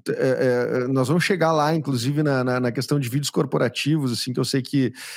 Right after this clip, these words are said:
ah, ah, tu faz muito, de, tá muito envolvida nisso, né? Entrega muitos vídeos de treinamento corporativo, coisas que não são, que não são públicas e que é um outro trato totalmente diferente, né? Tipo, com grandes empresas, com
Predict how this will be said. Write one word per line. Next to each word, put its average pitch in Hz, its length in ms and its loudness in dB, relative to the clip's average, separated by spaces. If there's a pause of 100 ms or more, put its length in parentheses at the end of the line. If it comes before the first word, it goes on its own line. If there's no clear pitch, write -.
(160)
ah, 110 560 0
ah, 104 40 -2
tu 110 120 -10
faz 110 240 -2
muito, 127 580 2
de, 113 120 0 (1080)
tá 123 100 0
muito 143 280 2
envolvida 139 500 2
nisso, 123 300 0
né? 117 140 2
Entrega 123 460 0
muitos 143 520 2
vídeos 123 280 -4
de 120 120 -2
treinamento 117 720 2
corporativo, 117 400 0
coisas 151 220 2
que - 80 0
não 156 100 4
são, 202 320 2 (340)
que - 80 2
não 185 160 6
são 226 220 2
públicas 185 640 2 (240)
e 175 60 2
que 175 120 0
é - 20 4
um 180 160 4
outro 208 240 2
trato 202 380 0
totalmente 214 500 0
diferente, 185 580 2
né? 123 340 4
Tipo, 127 220 -8
com 147 180 0
grandes 127 360 2
empresas, 143 800 2
com 139 400 2